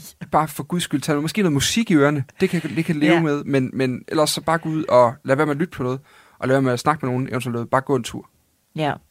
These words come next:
Speaker 1: den, den, den, den er jeg enig i.
Speaker 2: Ja. Nå, øhm, jamen, så, så langt, så godt.
Speaker 1: Så er der finale.
Speaker 2: I morgen.
Speaker 1: Mm, som det sidste.
Speaker 2: Det er underligt, det der med at vente på en finale, når vi har været så tæt på at komme i den selv. Jeg synes ikke, jeg glæder mig lige så meget, som jeg plejer.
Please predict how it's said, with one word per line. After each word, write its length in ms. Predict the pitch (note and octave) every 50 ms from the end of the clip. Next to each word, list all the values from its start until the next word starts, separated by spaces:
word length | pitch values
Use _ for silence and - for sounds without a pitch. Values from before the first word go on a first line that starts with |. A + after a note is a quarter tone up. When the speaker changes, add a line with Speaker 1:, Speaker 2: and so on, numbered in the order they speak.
| - E3+ D#3+
Speaker 1:
den, 240 | F#3+ F#3+ F3+ - -
den, 260 | - F3+ F3 E3 - F3 F3+
den, 340 | F3+ E3+ E3 D#3 - - - -
den 160 | F3 E3+ E3
er 40 | -
jeg 80 | - -
enig 220 | - - - - -
i. 40 | - _ _ _ -
Speaker 2:
Ja. 60 | - - - _ _ _ _ - - - - - - - - - - - - _ -
Nå, 240 | C3+ C3+ C3+ D3+ D#3 D#3 - _ - _ _ _ _ -
øhm, 600 | C3 B2+ B2 B2 B2 A#2+ A#2+ A#2 A2+ A2 A#2+ C3 _ _ _ _ _ -
jamen, 220 | B2 B2 B2 B2+ B2
så, 240 | - - F3 F3 E3+ - - -
så 140 | - - F3+
langt, 200 | F3 D#3+ D#3+ D#3+
så 120 | - E3
godt. 280 | D#3+ D#3 D3+ D#3 - - _ _ _ - - - - - - - - - - - - - - - - -
Speaker 1:
Så 140 | - - G3+
er 40 | G3+
der 80 | F#3+
finale. 460 | F#3+ - G3 F3+ F#3 F#3 F#3+ G3 G3 F#3+ - - F#3 - G3 F#3 - - - - - -
Speaker 2:
I 80 | - B2
morgen. 340 | A#2 A2+ A#2 B2 C3 C#3 C#3 _ _ _
Speaker 1:
Mm, 240 | F#3 F#3 F#3 F3+ F3+ F3+ F#3 -
som 180 | - F#3+ F3+ F3+
det 120 | F#3 F3
sidste. 340 | - F#3+ F#3 - - F#3 F3+ - _ _ _ _ _ -
Speaker 2:
Det 60 | -
er 40 | -
underligt, 360 | - C3 C#3 C3+ B2+ - -
det 40 | B2+
der 60 | B2
med 120 | A#2 A2+
at 80 | A2+ -
vente 180 | A#2+ B2 B2+
på 80 | - B2
en 60 | A2
finale, 360 | - - A#2 A2 G#2+ A2 A#2
når 80 | A#2+ A2+
vi 60 | G#2
har 60 | G#2+
været 100 | G#2+ G#2
så 80 | - -
tæt 140 | - A#2 -
på 80 | -
at 40 | A2+
komme 160 | - G#2 A2
i 40 | A#2
den 80 | G#2+ A2
selv. 180 | - - - - - _ _ _
Jeg 80 | - -
synes 160 | - B2+ A#2+
ikke, 100 | C3+ A#2+
jeg 80 | A#2+ G#2+
glæder 220 | - A#2+ B2+ C3
mig 80 | B2 A2+
lige 60 | A2
så 80 | B2 A#2+
meget, 120 | A2 A2+
som 60 | B2
jeg 80 | G#2 G2+
plejer. 200 | A2 A2 A2+ A#2+